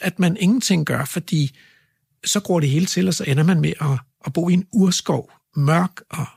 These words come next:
fugtig urskov. Det kan godt være, at den er god for biodiversiteten, men, men måske bliver man ked af at bo der. Øhm, og der er jo en grund til, at, øh, at sådan en have, den, øh,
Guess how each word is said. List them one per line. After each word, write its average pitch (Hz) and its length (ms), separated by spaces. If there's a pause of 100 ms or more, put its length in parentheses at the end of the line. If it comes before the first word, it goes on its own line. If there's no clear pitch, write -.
(120)
fugtig 175 560
urskov. 156 480
Det 147 120
kan - 80
godt 190 240
være, 143 220
at 139 100
den 151 140
er 151 40
god 165 200
for - 120
biodiversiteten, 165 800
men, 151 160 (600)
men 160 160
måske 156 300
bliver 185 140
man 131 140
ked 165 180
af 151 80
at 135 80
bo 156 200
der. 147 120 (580)
Øhm, - 380 (480)
og - 140
der 185 80
er 180 80
jo 220 80
en 220 80
grund 226 260
til, - 140
at, 175 300
øh, 151 200
at 151 60
sådan 175 260
en 143 40
have, 135 300
den, 156 360
øh, 135 80